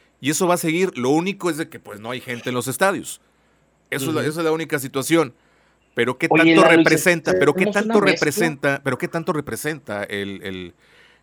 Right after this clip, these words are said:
Speaker 1: el público en los estadios en cuanto a dinero? Entonces creo que no es tanto ahí el rollo, es más lo que se mueve
Speaker 2: No, sí,
Speaker 1: afuera.
Speaker 2: Lalo.
Speaker 1: No, sí,
Speaker 2: El
Speaker 1: pero es más lo que se mueve, por supuesto, en patrocinios, en apoyos, en mil cosas. No, claro, claro,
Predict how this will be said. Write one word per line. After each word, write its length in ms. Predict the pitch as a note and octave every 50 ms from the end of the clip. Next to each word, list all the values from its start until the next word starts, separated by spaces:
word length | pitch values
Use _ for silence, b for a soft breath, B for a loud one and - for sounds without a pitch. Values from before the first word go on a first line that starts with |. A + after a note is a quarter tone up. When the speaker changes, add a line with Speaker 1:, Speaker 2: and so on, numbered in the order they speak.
| _ _ _ _ -
Speaker 1:
el 220 | G#2+ G#2 G2+ F#2+
público 320 | - C3+ C#3+ D3 D3 C#3+
en 60 | C3+ B2
los 100 | G#2+ G2+
estadios 320 | - - C3+ C#3 D3 C3
en 100 | C3 A2
cuanto 260 | G#2 G#2 G2+ G2 A2
a 60 | G#2
dinero? 420 | G#2 A2 A2+ C3+ D3+ D#3 D3 B2 F#2+
Entonces 360 | F2+ - - B2+ B2+ C#3+ C3+
creo 180 | - - C#3 C#3
que 120 | - D3+
no 120 | C#3 C3 C#3
es 140 | C#3+ - -
tanto 360 | - D3+ D#3 D#3 - - C#3+
ahí 100 | C#3+ C#3+
el 80 | C#3+
rollo, 320 | C#3 C#3+ D3+ D3+ C#3+ B2+ A2
es 100 | A2 A2
más 420 | C3 C3+ C3+ C#3 - - - - -
lo 140 | A#2+ A2+ G#2
que 100 | - G#2+
se 140 | - - G#2+
mueve 240 | A2 A2+ A#2+ C3+ D3
Speaker 2:
No, 100 | D#3 D#3
sí, 80 | -
Speaker 1:
afuera. 180 | C#3 C3 C#3 E3
Speaker 2:
Lalo. 220 | F#3+ F#3 D3+ - B B B B B
Speaker 1:
No, 160 | C3+ D#3 E3
sí, 220 | A2 - F#3+ G3+
Speaker 2:
El 140 | F3+ - -
Speaker 1:
pero 160 | A#2 C3 C#3+
es 140 | D#3 E3+ D#3+
más 540 | E3 D#3 D#3 E3+ F3+ A3 C#4 D4 - - - _
lo 140 | - B2+ A#2+
que 120 | - C3
se 120 | A#2 A#2+ A#2+
mueve, 400 | A#2 B2 B2+ B2+ B2+ C3 C#3+ C#3+
por 280 | C#3+ _ _ G2+ G2+
supuesto, 400 | - - - - A2+ A2 - -
en 60 | B2 A#2+
patrocinios, 840 | - C3 B2+ - C3+ C3+ C3 - D3+ D3+ D3 C#3+ C#3 C#3 C#3 C3
en 100 | A2 F#2+
apoyos, 600 | F#2+ F#2 - - C3 B2+ B2+ C3 B2+ B2 A#2+ - b b b b b b b b
en 140 | - - G#2+
mil 160 | A2 B2+ A#2+
cosas. 460 | - - C3 B2+ - - - - - b b b b b b b -
No, 180 | C3 D3+ D#3
claro, 360 | - - B2+ E3 F3+ C#3+ G#2 -
claro, 340 | - B2 D3 D3 A#2+ E2+